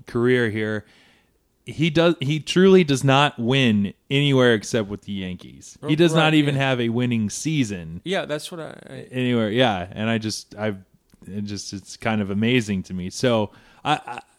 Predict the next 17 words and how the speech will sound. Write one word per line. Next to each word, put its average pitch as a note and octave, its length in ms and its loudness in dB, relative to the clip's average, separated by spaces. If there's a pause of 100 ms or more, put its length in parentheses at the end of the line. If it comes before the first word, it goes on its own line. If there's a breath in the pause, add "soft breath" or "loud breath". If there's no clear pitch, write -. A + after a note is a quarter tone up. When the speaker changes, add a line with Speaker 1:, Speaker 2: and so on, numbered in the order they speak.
(140)
Speaker 2:
And C#3+ 220 -4
he C#3 240 -4
is A#2+ 280 -8
mega A2 540 -10
successful A#2 680 -12
with A2+ 100 -8
the B2+ 60 -10
Yankees. D#3+ 360 -12
Yankees, C3+ 560 -12 (100)
but D3+ 140 -6
had D3+ 300 -12
the D#3 80 -14
talent C3 420 -14
too. - 220 -14 (240 loud breath)
Speaker 1:
Yeah. G#2+ 240 -2
Speaker 2:
They E3+ 100 -6
had E3+ 340 -8